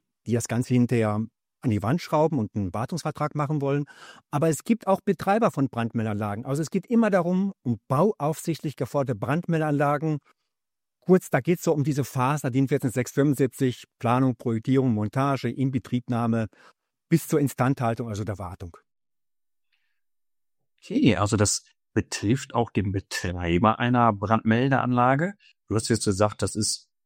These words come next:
Speaker 2: üblicherweise, meistens betrifft es die, wo wir auch eine Ausschaltung haben. Da kommen wir gleich auch nochmal zu, was es da so an Besonderheiten, äh, gibt, weil du hast ja auch was im Bereich der T A Bs, der technischen Anschlussbedingungen, Aufschaltbedingungen auch nochmal sehr speziell.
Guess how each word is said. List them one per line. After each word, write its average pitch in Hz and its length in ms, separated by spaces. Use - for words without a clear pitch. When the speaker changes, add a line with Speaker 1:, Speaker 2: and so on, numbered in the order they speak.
Speaker 2:
üblicherweise, 104 680
meistens 95 400
betrifft - 340
es - 180
die, 101 160
wo 95 200
wir 92 160
auch 95 80
eine 92 180
Ausschaltung 123 640
haben. 120 300
Da 101 80
kommen 104 200
wir 101 80
gleich 90 220
auch 98 100
nochmal 123 260
zu, 123 200
was 110 160
es 107 120
da 104 120
so 104 80
an 98 140
Besonderheiten, 104 680
äh, 95 140
gibt, 104 340
weil 95 140
du 90 80
hast - 160
ja 92 80
auch 92 100
was 92 140
im 92 100
Bereich 90 360
der 87 260
T 104 160
A 92 80
Bs, 110 340
der 87 140
technischen 95 640
Anschlussbedingungen, 110 1200
Aufschaltbedingungen 107 920
auch 107 160
nochmal 101 340
sehr 98 160
speziell. 127 680